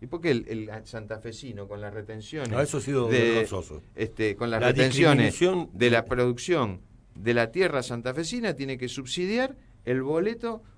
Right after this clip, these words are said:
Speaker 1: o, o el trabajador santafesino es distinto al laburante porteño?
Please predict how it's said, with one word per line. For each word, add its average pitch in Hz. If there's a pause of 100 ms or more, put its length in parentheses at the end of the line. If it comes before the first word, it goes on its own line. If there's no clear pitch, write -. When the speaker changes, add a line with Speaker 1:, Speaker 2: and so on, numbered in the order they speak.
(220)
Speaker 1:
o, 135
o 139
el 139
trabajador 156
santafesino 160
es 143
distinto 160
al 139
laburante 127
porteño? 92